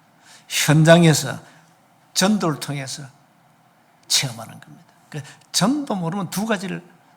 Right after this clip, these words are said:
체험 못합니다. 말씀 성취, 기도 응답, 전도 모르면 체험할 길이 없어요.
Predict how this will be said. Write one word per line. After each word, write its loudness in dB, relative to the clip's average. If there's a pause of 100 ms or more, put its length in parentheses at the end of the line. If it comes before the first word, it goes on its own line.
체험 0
못합니다. -8 (360)
말씀 0
성취, -2
기도 -2
응답, -4 (800)
전도 0
모르면 -8 (640)
체험할 -4
길이 -10
없어요. -18